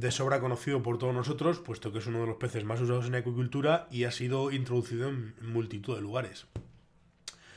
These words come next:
Pero, vamos, el que haya pescado alguna, el que haya tenido la suerte de pescar alguna trucha arcoíris nativa o que esté sal-, o en estado salvaje, yo, hay algunas zonas en España donde, donde, donde están en estado salvaje,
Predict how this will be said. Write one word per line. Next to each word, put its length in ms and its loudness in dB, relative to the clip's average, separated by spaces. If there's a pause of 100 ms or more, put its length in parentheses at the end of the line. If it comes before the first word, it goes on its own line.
(600)
Pero, 460 4
vamos, 520 2
el 220 -4
que 220 4
haya 260 8
pescado 440 4
alguna, 680 4
el 160 -2
que 100 -4
haya 120 2
tenido 220 2
la 100 6
suerte 420 0
de 80 -6
pescar 360 -4
alguna 580 2
trucha 540 0
arcoíris 500 0
nativa 540 2 (500)
o 260 4
que 100 0
esté 420 2
sal-, 300 2
o 140 4
en 120 2
estado 260 2
salvaje, 640 2
yo, 300 -6
hay 100 -6
algunas 340 -8
zonas 280 -8
en 60 -8
España 340 -6
donde, 280 -8
donde, 540 -8
donde 240 -8
están 260 -4
en 140 -8
estado 240 -2
salvaje, 460 -2